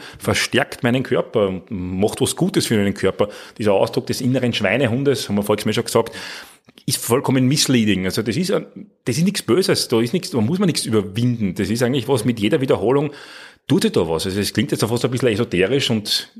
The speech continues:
unwissenschaftlich, aber man muss sich wirklich vorstellen, mit jeder Wiederholung kriege ich Kraft in meinem Körper, aber das ist physikalisch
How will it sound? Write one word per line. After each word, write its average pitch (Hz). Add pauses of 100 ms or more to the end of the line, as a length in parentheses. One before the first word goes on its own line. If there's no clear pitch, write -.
(120)
unwissenschaftlich, 147
aber 127
man 120
muss 135
sich 120
wirklich 127
vorstellen, 127 (280)
mit 104
jeder 131
Wiederholung 147 (180)
kriege 131
ich -
Kraft -
in 127
meinem 110
Körper, 113
aber 113
das 104
ist 104
physikalisch 127